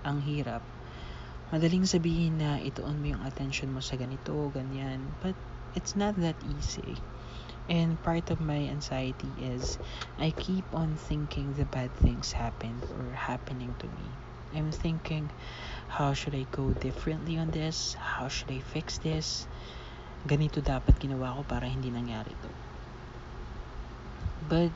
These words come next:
as I grow older, I realized that what happened in the past was already happened. We cannot do anything about it. Mapa good or bad man yan, if it's a good one, then we celebrate. But if not,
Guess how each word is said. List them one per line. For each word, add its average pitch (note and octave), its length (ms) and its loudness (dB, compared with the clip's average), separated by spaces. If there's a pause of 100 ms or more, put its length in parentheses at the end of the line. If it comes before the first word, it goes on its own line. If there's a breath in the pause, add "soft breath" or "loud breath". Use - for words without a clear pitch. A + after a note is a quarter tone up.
(300)
as F3+ 180 2
I F3+ 300 6
grow F3 240 4
older, E3+ 720 2
I D3+ 160 0
realized C#3+ 640 0 (220)
that C3+ 260 0 (640 loud breath)
what E3+ 160 6
happened F3+ 400 12
in D#3+ 240 2
the C#3+ 80 0
past C3 480 -2
was D#3 160 0
already C#3+ 400 0
happened. B2 560 -4 (480)
We D#3+ 240 2
cannot D#3 320 0
do D#3 160 0
anything D3+ 560 2
about B2 320 -2
it. B2 160 -4 (480 loud breath)
Mapa D3+ 240 4
good D3+ 480 4
or C#3 160 4
bad B2+ 320 0
man C#3 240 0
yan, E3+ 400 -2
if D#3+ 160 -2
it's E3 160 -2
a D3 80 2
good D3 240 2
one, D#3+ 240 0
then E3 240 0 (240)
we G3 160 4
celebrate. G#3+ 560 0 (480)
But D#3+ 240 2
if - 240 0
not, C#3+ 240 0